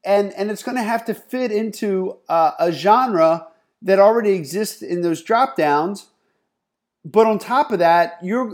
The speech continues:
it, it's gonna be so great if you already know your audience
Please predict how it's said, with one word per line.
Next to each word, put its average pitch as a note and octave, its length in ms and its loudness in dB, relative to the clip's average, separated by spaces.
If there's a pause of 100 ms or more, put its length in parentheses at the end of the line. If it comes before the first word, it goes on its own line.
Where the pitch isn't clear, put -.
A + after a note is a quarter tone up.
it, G3+ 200 -2
it's G3+ 160 -2
gonna A#3+ 140 -6
be A3+ 80 -2
so B3 300 -2
great A3 460 0
if F3+ 180 -4
you A#3 120 -4
already G#3 260 -2
know G#3+ 220 -2
your G3+ 200 2
audience G#3 560 -4